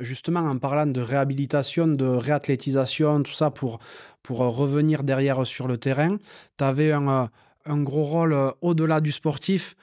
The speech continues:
que t'avais vraiment un rôle, euh, mental pour arriver à les faire revenir, pour qu'ils retrouvent confiance en eux.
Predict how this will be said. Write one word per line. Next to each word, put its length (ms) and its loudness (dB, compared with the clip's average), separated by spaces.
que 80 -4
t'avais 260 0
vraiment 260 0
un 200 2
rôle, 240 0
euh, 140 2
mental 760 0
pour 180 -2
arriver 300 0
à 60 2
les 80 0
faire 220 -4
revenir, 520 -2
pour 180 -12
qu'ils 140 -6
retrouvent 380 -2
confiance 400 -2
en 100 0
eux. 120 0